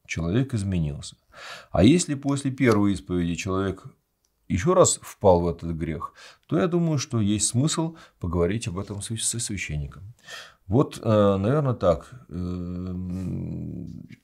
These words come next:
хотите помочь себе и священнику во время таинства исповеди, н-, не идите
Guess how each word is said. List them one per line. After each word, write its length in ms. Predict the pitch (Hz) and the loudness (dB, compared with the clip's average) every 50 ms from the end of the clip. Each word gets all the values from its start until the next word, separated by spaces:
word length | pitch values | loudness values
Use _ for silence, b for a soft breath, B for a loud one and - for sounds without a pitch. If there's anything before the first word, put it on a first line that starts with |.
| _ _ _ _ _ _ _ _ _ _ - | _ _ _ _ _ _ _ _ _ _ -4
хотите 420 | - - 131 127 143 120 - 131 | 2 2 2 2 2 -2 -4 -2
помочь 500 | - - 127 131 131 117 104 - - - _ _ _ _ _ _ - | 2 2 4 6 6 4 4 2 -4 -8 _ _ _ _ _ _ -6
себе 400 | - - - 113 107 107 98 95 | -2 2 2 4 4 4 4 4
и 40 | 87 | 2
священнику 760 | - - 101 98 - - 92 87 85 82 80 - 87 85 71 | 0 -2 -4 -6 -4 -4 -2 -2 -2 -2 -4 -6 -10 -10 -8
во 180 | 82 95 98 | -6 -6 -4
время 280 | 95 101 101 95 90 90 | -4 -2 -2 -2 -4 -4
таинства 500 | 82 - 92 87 85 82 - - - 80 | -4 -2 -2 -2 -2 -2 -4 -6 -8 -10
исповеди, 680 | 76 - - - - - - 113 104 90 76 73 69 - B B B B B B B B _ - | -10 -8 -10 -10 -10 -8 -4 -2 0 0 0 -2 -4 -10 B B B B B B B B _ -2
н-, 640 | 117 98 98 98 98 95 95 95 95 95 95 98 101 | 2 2 2 2 2 0 -2 -2 -2 -2 -2 0 0
не 200 | 107 113 117 120 | 2 2 2 2
идите 560 | 117 151 185 165 - - 101 87 - - - | 2 0 -2 -2 -2 0 0 -2 -2 -4 -8